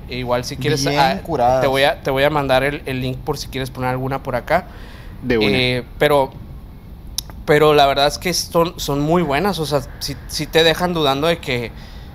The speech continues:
Speaker 1: Eh,
Speaker 3: De si
Speaker 1: no
Speaker 3: eso
Speaker 1: sé
Speaker 3: no
Speaker 1: si
Speaker 3: es.
Speaker 1: se está comunicando, sí, no sé si se está comunicando con un espíritu o con un s-, con un extraterrestre, no sé con qué se esté comunicando, pero definitivamente recibe una respuesta,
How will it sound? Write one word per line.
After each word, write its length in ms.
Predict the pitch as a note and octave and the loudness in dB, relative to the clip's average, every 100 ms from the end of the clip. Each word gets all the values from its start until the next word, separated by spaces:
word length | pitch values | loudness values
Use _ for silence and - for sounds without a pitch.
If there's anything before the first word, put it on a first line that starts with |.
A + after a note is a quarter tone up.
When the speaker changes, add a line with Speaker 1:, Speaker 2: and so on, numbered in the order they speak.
| - - | -14 -4
Speaker 1:
Eh, 300 | C3+ C3+ C3+ | 0 0 0
Speaker 3:
De 140 | B2+ B2 | -2 -2
si 160 | E3 | 2
Speaker 1:
no 160 | F3 F#3 | 4 6
Speaker 3:
eso 120 | C#3+ | 4
Speaker 1:
sé 80 | - | 2
Speaker 3:
no 20 | |
Speaker 1:
si 60 | - | 2
Speaker 3:
es. 40 | |
Speaker 1:
se 40 | G3+ | 0
está 180 | F3+ - | -2 0
comunicando, 560 | F#3+ F3+ E3 D#3 F#3 - - - | 2 2 2 0 0 -6 -16 -8
sí, 320 | - F3+ C3 - | 0 0 0 -4
no 140 | D#3 | -2
sé 100 | D#3+ | 0
si 160 | F3+ G#3+ | 0 -2
se 40 | F#3+ | -4
está 220 | - C3 | -2 -2
comunicando 480 | F3+ E3+ D3 D3 D#3+ | 0 0 0 0 0
con 100 | D3 | 0
un 80 | C#3+ | -2
espíritu 580 | C3+ C#3+ D3+ - D#3+ D3+ - - | -2 -2 -2 -2 -4 -4 -14 -12
o 160 | - B2+ | -2 -2
con 160 | B2+ C3+ | 0 -2
un 100 | C#3+ | -2
s-, 200 | - - - | -6 -12 -4
con 140 | D#3 | 0
un 180 | D3+ C3+ | 0 0
extraterrestre, 720 | D3 - D3 G3 C3 B2+ F3+ | 0 0 -2 0 0 -2 -4
no 200 | F3+ F#3 | 2 4
sé 240 | G3 - F3+ | 4 2 0
con 120 | F3 | 0
qué 180 | D#3+ D#3 | -2 -2
se 120 | C#3 | -2
esté 180 | D#3 - | -6 -6
comunicando, 540 | C#3+ D#3 D3 C3 C3+ | -4 -4 -2 -2 -2
pero 320 | D#3 C#3+ C3 C3+ - - - | 0 2 2 0 -10 -16 -6
definitivamente 840 | C#3 C3 C#3 C3 C3+ D3+ D3 D#3+ D#3+ - - - | -4 -2 -2 2 2 2 0 0 0 -8 -16 -10
recibe 460 | - C#3+ C3+ D3 D3 | 0 0 2 0 2
una 140 | D#3+ | 4
respuesta, 760 | D3+ C3+ - C3+ B2+ - D3 D3 | 2 0 -4 -4 -2 4 4 2